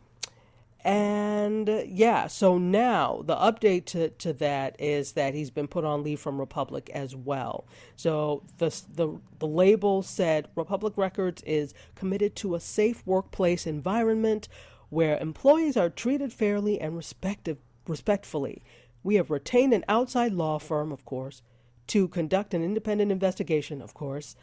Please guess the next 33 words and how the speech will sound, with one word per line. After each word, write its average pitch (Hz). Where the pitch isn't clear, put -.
of 185
this 190
matter 175
and 156
have 160
encouraged 208
anyone 214
who 185
has 170
relevant 196
information, 196
of 131
course, 147
to 202
speak 240
to 240
the 208
firm's 220
investigators, 165
of 143
course," -
and 165
so 165
on 147
and 135
so 139
forth. -
So 180
not 202
only 214
is 170
he, 175
uh, 143